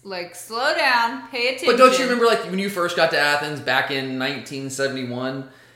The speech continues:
Speaker 2: and you had no idea where you were going, and you were kinda, I, I know I got, like, the first, I think it was the first night, my roommate and I, we were driving, we went, like, we drove, we were going to,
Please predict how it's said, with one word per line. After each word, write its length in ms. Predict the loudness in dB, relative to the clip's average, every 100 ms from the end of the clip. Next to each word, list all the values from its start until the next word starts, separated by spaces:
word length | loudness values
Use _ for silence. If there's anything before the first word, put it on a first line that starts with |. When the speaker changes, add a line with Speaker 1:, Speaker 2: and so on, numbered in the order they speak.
| _ -10
Speaker 2:
and 400 | -4 -2 -2 -4
you 140 | 0
had 160 | 0 2
no 120 | 2
idea 320 | 4 4 2
where 200 | 2 2
you 160 | 0 -2
were 120 | -2
going, 380 | 0 0 0 -2
and 100 | -2
you 120 | -2
were 60 | -2
kinda, 340 | -2 -4 -4 -8
I, 440 | -12 0 6 8
I 40 |
know 160 | 8 8
I 200 | 10 10
got, 120 | 8
like, 140 | 6 2
the 80 |
first, 340 | 4 6 6 6
I 60 |
think 120 | 0 0
it 20 |
was 100 | 0
the 60 |
first 320 | 2 4 4 6
night, 180 | 6
my 80 | 6
roommate 300 | 4 4 2
and 40 | 2
I, 100 | 2
we 80 | 2
were 100 | 2
driving, 300 | 2 2 0
we 80 | 2
went, 240 | 4 4
like, 180 | 2 2
we 120 | 0
drove, 300 | 2 4 4
we 60 | 2
were 80 |
going 180 | 2
to, 60 | 2